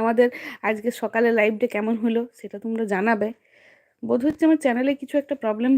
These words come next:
চলছে, কারণ দেখছি যে চ্যানেলে এখন আমার ভিউজই হচ্ছে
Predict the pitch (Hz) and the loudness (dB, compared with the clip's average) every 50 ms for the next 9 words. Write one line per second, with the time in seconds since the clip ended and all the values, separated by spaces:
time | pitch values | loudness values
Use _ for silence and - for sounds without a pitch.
0 | - 277 277 269 240 - - 196 190 202 214 - - 233 233 233 233 233 233 247 | 4 4 2 2 2 0 -2 -4 -4 -4 -6 -10 -10 -8 -6 -2 0 0 0 0
1 | - - - - 226 196 196 208 240 247 220 214 208 - 208 202 220 233 240 247 | -2 -4 -10 -10 -8 -6 -4 -2 -4 -4 -4 -6 -8 -6 -6 -4 -4 -2 -2 -2
2 | 240 - 254 254 254 254 254 254 262 - - - - - - - - - 190 175 | -2 -4 -4 -4 -2 -2 -2 -4 -4 -8 -14 -14 -14 -16 -18 -18 -12 -10 -10 -8
3 | 147 180 208 247 269 247 240 226 208 190 175 - - - | -4 0 4 4 4 6 4 2 2 0 -4 -6 -8 -10